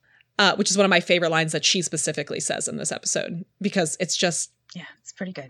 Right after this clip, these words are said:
Speaker 1: it could be an unfunny read like I just did, or it could be really funny like she just, like she read it. And, well, Phil says he doesn't like being put in the middle. "This bar is neutral territory."
Speaker 2: <laughs>
Speaker 1: "But I was good, wasn't I?"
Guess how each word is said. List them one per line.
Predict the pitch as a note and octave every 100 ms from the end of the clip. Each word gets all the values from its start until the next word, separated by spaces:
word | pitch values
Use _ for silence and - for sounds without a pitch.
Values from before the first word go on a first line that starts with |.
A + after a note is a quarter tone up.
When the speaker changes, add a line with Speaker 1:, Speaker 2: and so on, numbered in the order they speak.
| _ _
Speaker 1:
it | A3+
could | C4+ A3
be | A#3
an | G3
unfunny | G#3 A#3 A3+ B3 C4+ C4
read | C4+ A#3+
like | F#3+ -
I | F3+
just | A3 A3+ -
did, | C4+ B3+
or | G3+
it | G3
could | G3
be | F3
really | D#3 G3+ G#3+
funny | G3+ E3+ E3
like | D#3+
she | - - F3+
just, | - - -
like | F3+ D#3+
she | - E3+ C#3
read | -
it. | - _ - - A3 _
And, | A3+ A3 A3 - _ -
well, | A#3 A#3+
Phil | - C#4+ D4
says | D4 C4
he | A#3
doesn't | A#3 A3
like | G3 F#3+
being | F#3 D#3+
put | F#3+
in | F3+
the |
middle. | F3 E3 C3+ G2+ _ _ _
"This | - A3
bar | - G3+ G3+
is | F3+ D#3+
neutral | E3 F3 - D#3
territory." | D3 F3+ D#3+ D3 E3 D3 -
Speaker 2:
<laughs> | A3+ - G#3 G3+ - G#3+ - - _ A#3 A3+
Speaker 1:
"But | F#3 G#3
I | G3+
was | G#3 G3
good, | F#3 F#3+ F3
wasn't | F3 D#3+
I?" | D3